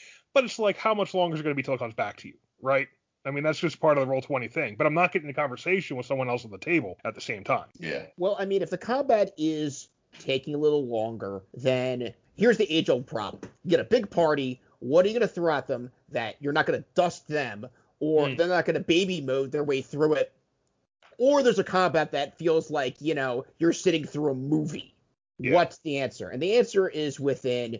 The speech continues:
Speaker 3: your monster lineup. You can adjust
Speaker 1: Hmm.
Speaker 3: these monsters to put more potent monsters. Don't, I mean, I'd say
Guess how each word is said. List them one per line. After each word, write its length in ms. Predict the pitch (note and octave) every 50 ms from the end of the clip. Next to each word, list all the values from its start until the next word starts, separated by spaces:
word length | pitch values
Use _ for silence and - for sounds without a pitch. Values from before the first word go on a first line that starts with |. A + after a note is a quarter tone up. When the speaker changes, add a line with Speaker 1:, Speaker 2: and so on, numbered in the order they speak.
| - _ _
Speaker 3:
your 420 | - C3 C#3+ D3+ D3 C#3 C3+ B2+ -
monster 440 | C3+ C3 C3+ C3+ C3 - - - C3
lineup. 520 | A#2 A2+ C#3 A2 E2+ F2 D#2 - - - - - _ _ _ _ _ _ _ _ _ -
You 120 | C#3 C#3+
can 120 | C#3 D3+
adjust 400 | C#3 C3+ - F3+ F#3+ F#3+ F#3 -
Speaker 1:
Hmm. 40 | - F#3+
Speaker 3:
these 140 | F3 -
monsters 540 | C3+ C#3+ C3+ C3+ C3 - - C#3+ C3 C3+ C3+
to 100 | - C#3
put 320 | C3 - - C3+ C3 B2 - _ _ _ _ _ -
more 380 | C#3+ C#3+ D3+ D#3 E3+ G3+ G#3+
potent 580 | - - - - F3+ F3+ F3 F3 D#3+ D3 C#3 - _ _ _ _ _ -
monsters. 560 | B2+ C3 C#3 D3 C#3+ C#3 - D#3 D3+ D3 C3+
Don't, 280 | - - F3+ G#3+ - - - _ -
I 80 | D3+
mean, 180 | E3+ F3 F3+ F#3 E3+
I'd 160 | F#3+ A3 A3
say 180 | - - A#3+